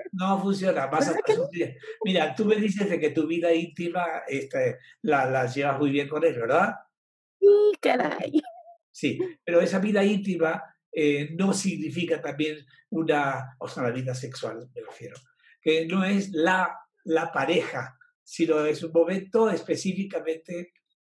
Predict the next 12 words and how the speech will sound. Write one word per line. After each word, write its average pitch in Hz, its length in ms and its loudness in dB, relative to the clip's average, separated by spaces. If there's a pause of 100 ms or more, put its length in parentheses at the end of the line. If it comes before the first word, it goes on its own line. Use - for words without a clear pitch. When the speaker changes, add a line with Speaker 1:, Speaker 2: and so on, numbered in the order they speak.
Speaker 1:
o - 420 -12
básicamente, 156 800 -6
de 160 440 -2 (300)
la 139 160 -4
relación 135 420 -2
íntima 160 480 -8 (140)
o 117 80 -12
sexual, 143 640 -2 (260)
pero 165 320 4
no 190 200 -4
hay 196 140 0
futuro, 214 680 2